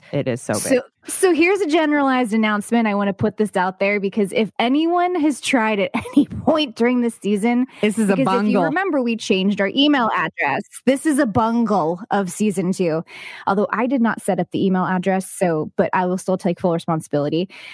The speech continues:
Speaker 2: Podcast at lionrock dot life is our email address. Before it was podcast at lionrock recovery dot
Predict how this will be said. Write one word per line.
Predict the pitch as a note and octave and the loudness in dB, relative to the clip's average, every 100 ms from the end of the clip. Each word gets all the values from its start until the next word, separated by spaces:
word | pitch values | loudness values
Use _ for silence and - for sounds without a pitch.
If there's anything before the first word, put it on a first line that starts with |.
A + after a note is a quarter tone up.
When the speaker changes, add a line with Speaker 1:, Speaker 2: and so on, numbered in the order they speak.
| - - - | -20 -6 -2
Speaker 2:
Podcast | B3+ C#4+ - A#3+ G3+ - | 0 0 0 -2 -2 -2
at | A3 | -4
lionrock | F#3 F#3+ F#3 F3+ F3 | 0 0 0 -2 -2
dot | F#3 D#3 - | -2 -2 0
life | A3+ C#4 A3 A3 | 0 2 0 -2
is | - G#3 | -2 -2
our | - G3 | -2 -2
email | A3 A#3+ G#3 F3 | 2 2 2 -2
address. | E3+ E3+ D#3 - - | -4 -2 -4 -6 -6
Before | F#3 - G#4 | -4 0 0
it | C4+ F3 | 0 -2
was | F3+ | -6
podcast | - F3 F3 D#3+ D#3+ | -4 -4 -2 -6 -6
at | - F3 | -6 -4
lionrock | E3 E3 D#3+ | -2 -2 -4
recovery | D#3 E3+ D#3+ | -6 -4 -4
dot | D3+ | -6